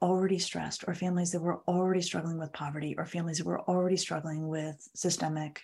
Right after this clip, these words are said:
challenges such as racism, that was all made much worse in the pandemic. So the pandemic,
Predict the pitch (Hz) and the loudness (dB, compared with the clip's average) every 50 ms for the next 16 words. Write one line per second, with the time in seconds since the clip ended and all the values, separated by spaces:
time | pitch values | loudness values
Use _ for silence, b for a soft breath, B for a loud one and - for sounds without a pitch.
0 | - - - 165 151 151 151 147 147 147 143 - 156 151 160 151 151 160 156 147 | -10 -6 -4 -2 -2 -2 -2 -2 -2 -4 -4 -4 -4 -4 -4 -4 -4 -2 -2 -2
1 | - 151 143 - 156 151 151 - _ _ _ _ _ _ _ _ _ _ _ _ | -2 -4 -4 -4 -4 -4 -6 -8 _ _ _ _ _ _ _ _ _ _ _ _
2 | _ - 220 226 220 214 214 - - 220 226 233 233 220 208 190 170 175 180 175 | _ 4 6 6 8 6 4 4 6 6 8 10 10 10 8 8 6 2 0 -2
3 | - - 170 165 170 170 170 165 165 - - - 175 160 151 147 - 151 143 147 | -2 -2 -2 2 4 4 4 4 2 0 0 0 0 -2 -2 -2 -4 -4 -4 -2
4 | 147 147 151 - - - - - 196 190 190 - - 170 190 190 208 220 233 240 | -2 -2 -2 -2 -4 -4 2 4 6 6 6 4 2 2 2 4 6 6 6 6
5 | 233 220 - - | 6 4 0 -4